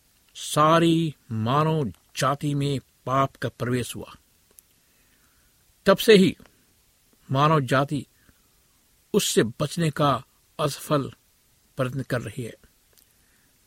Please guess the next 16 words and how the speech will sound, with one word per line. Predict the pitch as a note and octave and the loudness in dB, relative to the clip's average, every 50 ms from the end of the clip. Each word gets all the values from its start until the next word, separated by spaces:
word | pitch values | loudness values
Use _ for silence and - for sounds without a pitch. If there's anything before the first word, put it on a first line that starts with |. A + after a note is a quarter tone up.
| _ _ - | _ _ -16
बाइबल | A#2+ A#2+ B2 C3 C#3 D3 D3+ D3 | -8 -2 2 2 4 4 4 4
में | C#3+ D#3 D3+ D3 B2+ A2 - _ _ _ _ _ _ _ _ _ _ _ _ _ _ _ _ _ _ _ _ _ _ _ _ _ _ _ - | 2 2 0 0 -2 -4 -8 _ _ _ _ _ _ _ _ _ _ _ _ _ _ _ _ _ _ _ _ _ _ _ _ _ _ _ -2
यह | E3 D#3 | 0 0
शिक्षा | - G#3 F#3+ - - G#3 F#3+ | 2 0 0 2 4 4 4
दी | D#3+ D#3 C#3+ | 4 4 2
गई | C3 C#3 C3+ B2 | 2 2 2 2
है | A2+ G#2 D#2 - - _ _ _ _ _ _ _ _ _ _ _ _ _ - - | 0 -4 -8 -10 -18 _ _ _ _ _ _ _ _ _ _ _ _ _ -18 -14
कि | A#2+ - _ - | -14 -14 _ -8
परमेश्वर | C3 B2 B2+ C3+ C#3+ C#3+ - - C#3+ | -6 -4 -2 0 0 0 0 -2 -2
ने | C3+ C3+ C#3 C#3 C#3 B2 - _ _ _ _ _ _ _ _ _ _ _ _ _ _ _ _ _ _ _ _ _ _ _ - | -2 0 0 0 0 -2 -4 _ _ _ _ _ _ _ _ _ _ _ _ _ _ _ _ _ _ _ _ _ _ _ 0
आदम | C3 C#3+ D3 D3+ E3 E3 D3 | 4 4 4 4 4 2 2
को | - - D#3+ E3 D3+ B2+ - _ _ _ _ _ _ _ _ _ _ _ _ _ _ _ _ _ _ _ _ _ _ _ _ _ - | 2 2 2 4 4 2 0 _ _ _ _ _ _ _ _ _ _ _ _ _ _ _ _ _ _ _ _ _ _ _ _ _ -2
उसके | F#3+ F3 - - - G3+ F#3 E3+ - _ - | 0 0 0 0 2 4 4 4 2 _ -4
पाप | C#3 C3+ D3+ E3+ F3 - _ | 0 4 6 6 6 4 _
करने | _ - C#3+ C#3 D#3 D#3 D3 | _ -4 -2 -2 0 -2 -2
से | - D3+ | -4 -6